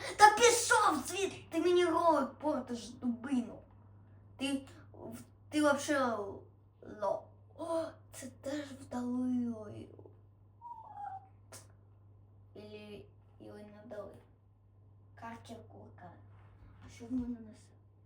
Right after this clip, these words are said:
Сьогодні, о, Team Cheese.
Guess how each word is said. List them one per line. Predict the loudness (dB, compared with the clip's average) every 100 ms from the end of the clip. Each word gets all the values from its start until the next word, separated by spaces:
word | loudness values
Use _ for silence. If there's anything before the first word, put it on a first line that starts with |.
| -20 -20 -20 -20 -20 -20 -20 -20 -20 -20 -20 -20 -20 -20 -20 -20 -20 -20 -20 -20 -20 -10
Сьогодні, | -2 2 4 4 2 -2 -14 -2
о, | 2 8 10
Team | 8 6 -6 -6
Cheese. | -6 -12 -14 -14 -14